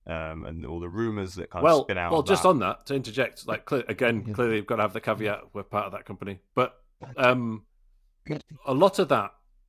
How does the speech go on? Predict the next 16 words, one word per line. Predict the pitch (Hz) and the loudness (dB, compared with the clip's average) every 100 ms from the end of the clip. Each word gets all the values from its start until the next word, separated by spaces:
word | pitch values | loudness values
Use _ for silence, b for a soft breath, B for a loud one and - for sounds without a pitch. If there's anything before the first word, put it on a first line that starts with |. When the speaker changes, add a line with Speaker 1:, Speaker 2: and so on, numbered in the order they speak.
| _ _ _ _ _ _ _ | _ _ _ _ _ _ _
Speaker 2:
is | - 113 - - | -2 -2 -2 0
on | 135 | 2
the | 131 | 2
public | 135 131 135 | 0 2 2
earnings | 139 127 | 2 0
call. | - 90 | -2 -2
Anyone | 113 117 | -2 -4
can | - | -4
go | 110 | -4
on | |
the | 104 | -4
<laughs> | |
investor | 110 120 - 107 | -4 -4 -4 -6
relations | 117 113 107 | -2 -2 0
website, | 107 98 110 | -4 -4 -4
listen | 127 | -2